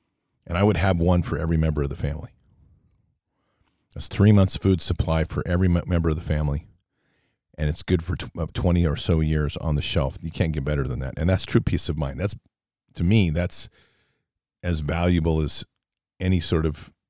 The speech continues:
investment you can have, especially in these uncertain times. So again, head on over to prepare with bards dot com. Prepare, prepare with bards dot com, and you will be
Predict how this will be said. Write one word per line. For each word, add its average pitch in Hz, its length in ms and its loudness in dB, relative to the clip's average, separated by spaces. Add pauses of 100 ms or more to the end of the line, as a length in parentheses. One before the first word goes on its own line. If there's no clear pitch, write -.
(140)
investment 82 500 -2
you 78 60 -4
can - 140 -6
have, - 280 -6 (1300)
especially - 480 -2
in 92 100 4
these 85 180 0
uncertain 78 420 -2
times. 67 380 -8 (720)
So - 160 0
again, 80 340 -2 (240)
head 110 160 0
on 110 140 2
over 90 180 2
to - 140 -6
prepare 90 420 0
with 85 220 -2
bards 80 340 0
dot 78 300 -8
com. 101 300 -2 (1600)
Prepare, - 300 -6 (1160)
prepare 90 380 0
with 80 180 0
bards 82 320 -2
dot 78 240 -6
com, 98 380 -4 (680)
and 76 160 -6
you 80 120 0
will 76 100 -2
be 71 300 -6